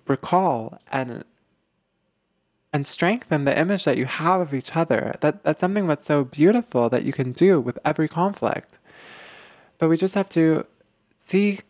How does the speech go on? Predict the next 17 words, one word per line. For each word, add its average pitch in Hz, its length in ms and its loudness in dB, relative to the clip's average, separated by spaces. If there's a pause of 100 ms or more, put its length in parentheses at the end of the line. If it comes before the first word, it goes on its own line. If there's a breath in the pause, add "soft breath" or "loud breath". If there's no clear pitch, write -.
(100)
conflicts, 139 800 -2
and 143 120 0
I 156 40 2
really, 190 280 4
really 190 220 4
hope 180 180 2
that 165 100 0
you 143 80 0
can 143 180 -4
start 185 380 -2
to 175 100 0
see 202 340 -2
conflicts 170 580 -2
this 160 340 -2
way 120 400 -2 (1040 soft breath)
as 156 400 -2 (480)
an 151 140 -4